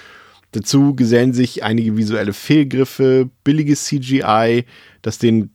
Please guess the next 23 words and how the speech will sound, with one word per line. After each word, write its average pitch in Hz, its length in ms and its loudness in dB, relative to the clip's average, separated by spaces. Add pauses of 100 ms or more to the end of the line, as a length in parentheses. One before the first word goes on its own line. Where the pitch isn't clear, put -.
Gruselfaktor 127 920 0 (120)
auch 120 180 -4
sehr 123 260 0
minimiert. 120 640 2 (300)
Und 113 140 0
ein 104 60 0
weiteres 107 360 -2
Problem 110 400 0
war 107 100 2
für - 160 -6
mich 104 160 -2
das - 160 -12
Pacing, 117 840 0
das 101 280 -2
in 110 180 -6
der 98 280 0
ersten 107 340 -4
Hälfte 101 640 0
des - 220 -14
Films 104 340 -2
zu - 140 -4
Tode 147 340 0
langweilt 120 640 2